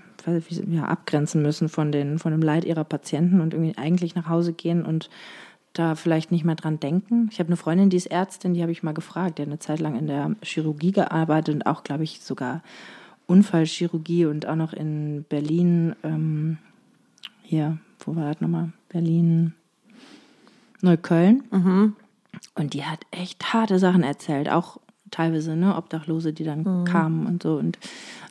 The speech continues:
Speaker 1: ähm, und da ist so viel Leid und,
Speaker 2: Ja.
Speaker 1: äh, also so die Abgründe, ne, die sie da irgendwie so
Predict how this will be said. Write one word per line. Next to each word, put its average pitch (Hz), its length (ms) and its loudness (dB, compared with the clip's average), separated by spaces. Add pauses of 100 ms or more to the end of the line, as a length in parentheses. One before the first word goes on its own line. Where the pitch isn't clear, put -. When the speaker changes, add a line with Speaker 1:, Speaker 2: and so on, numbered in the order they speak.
(120)
Speaker 1:
ähm, 156 440 0 (800)
und 170 280 -6
da 147 40 2
ist 165 140 0
so 185 80 2
viel 185 460 6
Leid 226 260 4
und, 160 460 -4
Speaker 2:
Ja. 190 140 -2
Speaker 1:
äh, 50 680 -12
also 165 300 -2 (1120)
so 170 120 -6
die 170 160 -6
Abgründe, 175 600 4
ne, 185 300 4
die 170 100 -2
sie 165 160 -6
da 160 220 -6
irgendwie 165 340 -2
so 165 240 -2